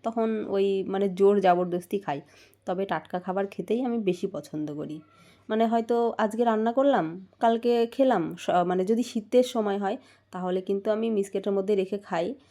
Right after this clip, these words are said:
আহ, তবে বাসি জিনিসটা এখন আমি অ্যাভয়েড করে চলারই চেষ্টা করি, কেননা বাসি খেলে মোটেই সহ্য হয় না আমার,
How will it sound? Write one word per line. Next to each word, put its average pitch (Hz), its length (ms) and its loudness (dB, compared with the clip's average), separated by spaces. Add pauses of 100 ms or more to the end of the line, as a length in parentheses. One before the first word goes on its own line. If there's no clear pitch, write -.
(340)
আহ, 208 100 -6
তবে 214 240 0
বাসি 202 360 -2
জিনিসটা 233 340 0
এখন 220 220 0
আমি 226 320 0
অ্যাভয়েড 196 400 -2
করে 220 180 -2
চলারই 196 360 0
চেষ্টা 196 320 -6
করি, 180 260 -4
কেননা 180 300 -6
বাসি 165 340 -8
খেলে 202 220 -2
মোটেই 180 320 -2
সহ্য 151 360 -8
হয় 165 180 -6
না 147 120 -6
আমার, - 180 -12